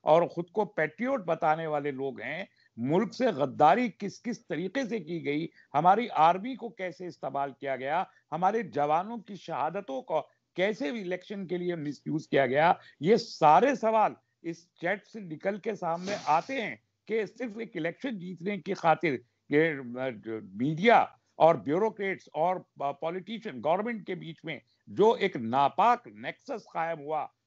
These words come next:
उसने मुल्क की सिक्योरिटी को कितने बड़े खतरात, अ, से आगाह कर दिया। ये सवालात लोगों को अब सोचने चाहिए,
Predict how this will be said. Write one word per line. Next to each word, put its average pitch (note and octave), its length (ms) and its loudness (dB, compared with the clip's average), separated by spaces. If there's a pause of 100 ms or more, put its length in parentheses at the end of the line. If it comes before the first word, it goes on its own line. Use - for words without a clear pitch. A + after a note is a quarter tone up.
(100)
उसने F#3+ 580 -6 (240)
मुल्क F#3+ 360 -4
की A3+ 80 -4
सिक्योरिटी G3+ 640 2
को B3 140 0
कितने G3+ 340 -8
बड़े G3+ 220 -2
खतरात, E3+ 460 0
अ, - 40 -20 (800)
से D#3 240 -6
आगाह C#3+ 420 0
कर B2 220 -10
दिया। F3 380 -6 (200)
ये D3+ 220 -8
सवालात C3 720 0
लोगों C#3 300 -10
को E3+ 300 -10 (240)
अब C3 140 -10
सोचने E3 520 -6
चाहिए, G#3 520 -4